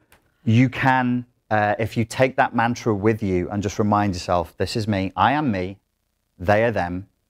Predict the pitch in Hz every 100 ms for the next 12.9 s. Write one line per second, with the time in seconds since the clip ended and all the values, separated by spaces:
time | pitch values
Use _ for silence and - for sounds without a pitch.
0 | _ _ _ - 104 - 110 113 101 98
1 | 92 107 110 123 120 113 113 98 90 98
2 | 131 - 101 - - - - - 117 113
3 | 110 110 113 107 95 90 95 - 101 101
4 | 101 - 101 - 110 110 104 104 98 110
5 | 113 95 90 _ _ - 113 - 127 147
6 | - 156 - - 131 127 143 135 - -
7 | 98 110 139 170 180 - _ _ _ _
8 | - 107 127 127 117 117 101 - _ _
9 | _ _ _ _ _ 104 123 139 135 120
10 | 107 98 113 117 110 110 123 127 - -
11 | 104 120 160 190 175 - _ 117 110 -
12 | 117 - 107 - - 123 120 95 78